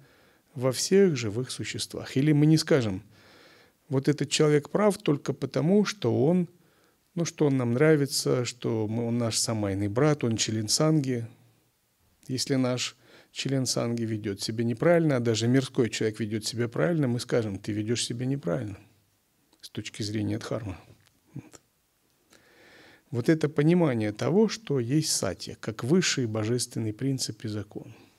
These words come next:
Вот. То есть мы всегда искренне, если мы сами что-то неправильно делаем,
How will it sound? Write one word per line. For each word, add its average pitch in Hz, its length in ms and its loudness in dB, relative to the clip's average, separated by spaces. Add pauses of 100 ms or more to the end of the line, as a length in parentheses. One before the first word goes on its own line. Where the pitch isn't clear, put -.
(720)
Вот. 117 320 -18 (1600)
То 120 120 -4
есть 101 200 -4
мы 185 180 2
всегда 131 380 2
искренне, 160 480 2
если 151 300 4
мы 139 160 4
сами 113 460 -2
что-то 170 360 0
неправильно 156 540 0
делаем, 156 500 -2